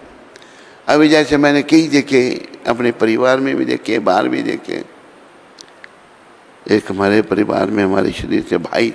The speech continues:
थे, चले गए, शरीर छोड़ दिया। हम भी बच्चे थे, उसके भी बच्चे थे, हम बड़े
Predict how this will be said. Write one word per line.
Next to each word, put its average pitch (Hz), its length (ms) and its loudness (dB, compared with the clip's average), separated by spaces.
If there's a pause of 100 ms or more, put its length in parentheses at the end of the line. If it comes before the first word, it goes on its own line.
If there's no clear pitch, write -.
थे, - 60 -4 (640)
चले 131 260 2
गए, 107 180 -4
शरीर - 300 -8
छोड़ 95 300 -6
दिया। 90 300 -8 (2250)
हम 175 180 -2
भी 196 140 -4
बच्चे 160 320 -2 (120)
थे, 139 120 -2
उसके 120 380 -2
भी 170 120 2
बच्चे 127 380 -2 (100)
थे, - 160 -8 (420)
हम 107 240 -4
बड़े 120 240 -2